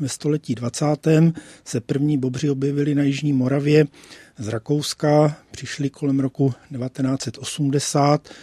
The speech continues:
a byly to výsadky, které provedli rakouští ochranáři na Dunaji kolem Vídně a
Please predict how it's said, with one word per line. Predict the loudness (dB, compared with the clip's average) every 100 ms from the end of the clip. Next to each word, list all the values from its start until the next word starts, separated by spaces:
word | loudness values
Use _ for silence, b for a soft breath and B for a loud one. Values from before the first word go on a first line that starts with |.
| B B _
a | -4 0 -2 -2
byly | -2 0 0
to | -2
výsadky, | -4 -4 -6 -4 -4 -4
které | -4 -2 0 2 0 -2
provedli | -6 -4 -2 2 2 0
rakouští | -6 -4 -4 -4 -6 -6
ochranáři | -6 -4 0 2 0 0
na | -2
Dunaji | -2 0 2 0
kolem | -2 -6 -6 -6 -10 B B B
Vídně | -8 -6 2 4 4 2
a | -6